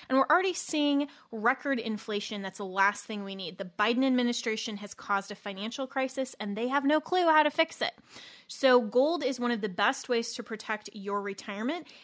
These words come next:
And if your money is tied up in stocks, bonds, and traditional markets, you may be vulnerable. So Legacy Precious Metals is the company I trust for investing in gold. They can help you roll your retirement account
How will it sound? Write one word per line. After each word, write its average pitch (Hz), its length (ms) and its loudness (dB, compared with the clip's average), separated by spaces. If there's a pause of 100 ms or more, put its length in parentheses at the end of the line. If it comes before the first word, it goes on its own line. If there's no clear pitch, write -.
(120)
And 254 120 -2
if 247 180 0
your 240 120 0
money 247 340 2
is 214 100 -4
tied 220 240 0
up 220 140 -2
in 202 140 -6
stocks, 208 420 -4
bonds, 202 320 -4
and 208 140 -10
traditional 202 420 -10
markets, 208 500 -4
you 214 140 -6
may 196 220 -2
be 214 160 -6
vulnerable. 220 640 -2 (260)
So 254 160 4
Legacy 302 380 2
Precious 302 420 -2
Metals 226 320 0
is 214 120 -8
the 214 60 -6
company 214 440 -8
I 220 160 -4
trust - 340 -6
for 220 80 -8
investing 208 540 -6
in 202 160 -8
gold. 202 360 -4
They 214 140 -4
can 226 160 -6
help 240 320 -4
you 269 140 -2
roll 214 200 -2
your 214 200 -4
retirement 208 580 -6
account 233 380 -4